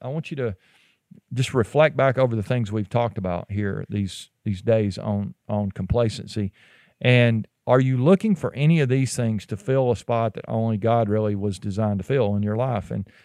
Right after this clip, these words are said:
and, and so if you relationally and physically and financially and mentally and emotionally, any of those things, if you, if you're thinking that's gonna be the answer to,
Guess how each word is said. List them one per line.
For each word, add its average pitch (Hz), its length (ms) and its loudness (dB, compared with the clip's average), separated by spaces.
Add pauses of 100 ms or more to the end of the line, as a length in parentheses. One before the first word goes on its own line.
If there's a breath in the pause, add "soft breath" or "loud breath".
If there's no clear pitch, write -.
(320 soft breath)
and, 110 340 0
and 107 140 -2
so 113 560 0
if - 160 -8
you 160 240 0 (240)
relationally 151 640 2
and 101 100 2
physically 143 560 -2
and 101 140 0
financially 139 640 -2
and 104 120 2
mentally 143 500 0
and 95 140 0 (480 soft breath)
emotionally, 143 640 6
any 156 120 2
of 151 60 0
those 143 200 0
things, 135 400 -4
if 113 240 -10
you, 120 240 -10
if 107 120 -14
you're 143 100 -6
thinking 143 300 -6
that's 127 220 -6
gonna 135 180 -6
be 120 140 -2
the 113 280 -2
answer 110 320 -4
to, 107 380 -4